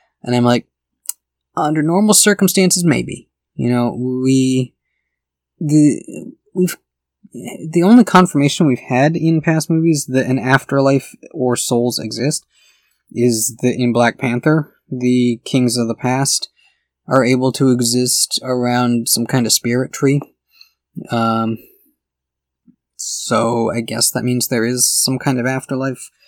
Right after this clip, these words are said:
potentially, assuming that wasn't all a hallucination. But now we have confirmation that no, souls really do exist. There are souls. People have souls. And they can be taken out, which leaves the person dead.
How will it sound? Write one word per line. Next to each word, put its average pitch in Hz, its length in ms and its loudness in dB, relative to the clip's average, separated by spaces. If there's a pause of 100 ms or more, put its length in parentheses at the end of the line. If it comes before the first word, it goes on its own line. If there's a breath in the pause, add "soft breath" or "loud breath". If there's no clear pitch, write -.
(300)
potentially, 139 640 -2
assuming 120 360 0
that 117 140 -2
wasn't 113 220 -2
all 113 200 -2
a 113 40 -6
hallucination. 120 680 -4 (720)
But 113 320 -2
now 131 280 4
we 123 160 2
have 117 120 0
confirmation 127 500 0
that 113 80 -4
no, 120 160 -2
souls 170 520 0 (420)
really 151 300 4
do 151 120 4
exist. 131 360 -2
There 113 120 -2
are 139 160 2
souls. 110 300 -2
People 135 320 -2
have 139 120 0
souls. 107 360 -6 (420 soft breath)
And 120 180 0
they 113 80 0
can 117 140 -2
be 113 100 -4
taken 135 340 0
out, 120 180 0 (320)
which 113 380 -4
leaves 113 260 -2
the 117 120 -10
person 127 380 -2
dead. 110 260 -6